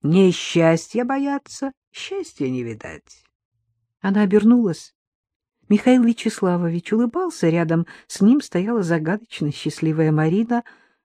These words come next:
"Вы-то откуда знаете?" "Да уж знаю". Фадеев вздохнул. "Всякое в жизни бывало. И ежу ясно, что в этих статьях нет ни слова правды".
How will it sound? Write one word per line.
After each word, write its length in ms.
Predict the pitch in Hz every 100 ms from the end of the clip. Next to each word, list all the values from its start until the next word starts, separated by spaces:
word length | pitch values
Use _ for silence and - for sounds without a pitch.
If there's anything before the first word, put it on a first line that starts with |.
| _ _ _ _ _ _ -
"Вы-то 680 | 233 269 285 - - 131 - _ _ _
откуда 520 | - - - 392 392 214
знаете?" 800 | 139 135 131 110 110 _ 113 _ _ _ _ _ _ _ _ _ _ _
"Да 160 | 247 330
уж 180 | 220 135
знаю". 640 | 127 127 139 147 131 - - _ _ _ _ _
Фадеев 400 | _ 311 226 175
вздохнул. 720 | 160 151 170 - 196 190 160 - _ _ _ _ _ _ _ _ _ _
"Всякое 480 | 370 311 - 160
в 60 | 143
жизни 360 | 147 156 143 139
бывало. 580 | 147 135 113 101 101 _ _ _ -
И 120 | 190
ежу 340 | 196 160 202
ясно, 440 | 190 170 143 156 147
что 260 | - 160
в 60 | 151
этих 240 | 180 -
статьях 520 | - 175 160 202 208 -
нет 260 | 175 160
ни 160 | 190 247
слова 420 | - 170 170 156
правды". 560 | - 156 143 127 139